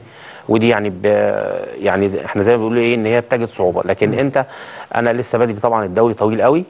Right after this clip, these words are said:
Speaker 2: مم.
Speaker 1: لكن انا زي ما بقول لك مهم جدا، مهم جدا ان على الاقل لغايه كاس امم افريقيا يظل الفرق، آه، كده. الماتشين
Speaker 2: مم. ما
Speaker 1: اللي
Speaker 2: يزيدش
Speaker 1: جايين،
Speaker 2: عن خمسة.
Speaker 1: اه، الماتشين اللي جايين، ماتش المقاولين والمحله،
Speaker 2: مم.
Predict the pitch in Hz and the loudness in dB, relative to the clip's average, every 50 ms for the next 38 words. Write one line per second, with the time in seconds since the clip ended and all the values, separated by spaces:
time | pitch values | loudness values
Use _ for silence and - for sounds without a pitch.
0 | - - - 143 127 117 98 - - - 113 107 - 127 139 139 127 131 127 120 | -12 -12 -8 -6 -6 -6 -8 -8 -6 -4 -2 0 0 2 2 2 2 2 2 2
1 | 120 113 110 110 - 113 107 123 135 139 139 131 113 127 131 135 127 143 147 156 | 2 2 2 0 -2 -2 -2 0 0 0 0 0 2 2 2 2 2 0 0 -2
2 | - 139 123 - 123 127 127 113 113 120 104 101 107 98 101 - - 117 107 107 | -2 -2 -2 0 0 2 2 2 2 2 2 0 -2 -2 -2 -2 -2 0 0 2
3 | 107 104 110 110 113 120 123 135 131 110 101 98 95 107 107 117 127 123 113 101 | 2 2 2 4 4 4 4 2 2 0 -2 -2 -2 0 0 2 2 2 2 0
4 | 95 95 - _ _ - - - 127 123 - - 131 131 123 120 104 101 - - | -4 -8 -12 _ _ -6 -2 0 0 0 0 -2 -4 -2 -2 -2 -2 -4 -4 -4
5 | 139 131 - 156 147 131 - - - _ _ - 123 120 113 127 135 139 139 117 | -4 -2 0 0 0 0 -2 -6 -14 _ _ 0 2 2 4 4 2 2 2 0
6 | - - 127 117 - - 107 98 92 - 67 - - - - 101 98 95 95 95 | 0 0 -2 -2 -2 -4 -4 -2 -2 -4 -6 -8 -8 -6 -2 0 2 4 4 2
7 | 92 90 - 110 92 90 - - - - - - - - - - - - - - | 2 0 0 0 0 0 -2 -4 -8 -20 -20 -20 -20 -20 -20 -20 -20 -10 -6 -2
8 | 110 104 110 110 117 - 139 139 135 135 120 - - 117 120 131 147 143 - - | 0 2 2 0 0 0 0 2 2 4 4 4 4 4 4 4 2 2 0 -2
9 | 160 139 117 107 - - - 135 127 117 120 135 - - - 156 151 147 120 110 | -2 -2 -2 -6 -8 -4 0 0 0 0 0 -4 -6 -6 -6 -6 -6 -4 -4 -2
10 | 120 120 120 123 - - 135 123 113 107 107 107 117 123 123 117 107 98 98 90 | -2 -2 -2 -4 -4 -4 -4 -2 2 2 2 2 2 0 0 0 0 -2 -2 -4
11 | - - 123 127 160 196 - - _ - 160 131 110 | -4 -2 -2 -2 -4 -6 -10 -14 _ -12 -10 -8 -8